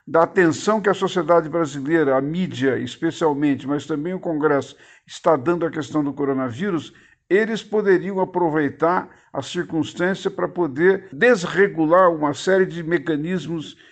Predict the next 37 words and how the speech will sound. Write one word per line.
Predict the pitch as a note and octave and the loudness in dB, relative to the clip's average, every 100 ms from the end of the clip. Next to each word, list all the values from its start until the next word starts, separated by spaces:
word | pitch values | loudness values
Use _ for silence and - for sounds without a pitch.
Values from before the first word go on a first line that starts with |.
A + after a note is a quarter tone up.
| _ - | _ -10
e | D#3+ | -10
de | C#3+ D#3 | -6 -2
leis | D3+ F3+ F#3+ E3 D#3 | 4 4 4 0 -8
e | D#3 | -10
de | C#3+ D#3+ D3 B2+ - _ _ | -8 -2 -2 -2 -8 _ _
regras | - C#3+ E3+ F3+ F3+ E3+ - | -4 4 4 4 2 0 -4
que, | E3 | -8
num | D#3+ D#3 | -6 -2
certo | F3 D#3+ | 0 0
sentido, | D#3+ C#3 E3+ E3+ | -2 -8 -8 -10
buscam | D3 - C#3 C#3+ D3 F#3 - F3 | -12 -14 -12 -8 -6 -6 -6 -6
conter | - G3+ D#3 - F#3 G3+ G3 - | -2 0 -2 0 2 4 2 -8
a | - - | -12 -8
deterioração | D#3 F#3 F#3 F#3 F3 D#3 - F3+ E3 | 0 0 4 4 6 4 4 2 2
do | D#3 | 2
meio | D#3+ E3 | 4 4
ambiente. | C#3+ C#3 C#3 D3 | 4 4 2 2
É | |
muito | G3 B3 B3 | 2 2 0
grave | C#3 F3 F#3 C#3+ C3+ | 2 4 4 2 -2
essa | C3 C#3+ | -4 -4
declaração | C3+ D3 C#3 C3 - F#3 F3+ - _ - | -4 0 0 0 -2 -4 -6 -16 _ 0
e | F3 | 4
ela | F#3 | 4
até | D#3 G#3 | 4 0
pode | G3+ F#3+ F#3+ F3 | 0 0 -2 -2
co-, | E3+ D#3+ _ | -10 -12 _
conter | - D#3+ C3 F3+ | -2 -2 2 0
um | F#3+ | 2
elemento | F3+ D#3+ D#3+ F3 E3+ | 0 0 -2 -4 -8
de | E3 | -14
crime, | - F3 F#3+ D#3 C3+ - _ _ | -4 -2 0 0 -2 -4 _ _
porque | D#3 | -2
na | E3+ | -2
medida | D#3 F#3+ G3 | -2 -4 -4
em | D#3 | -4
que, | F3+ D3 | -4 -6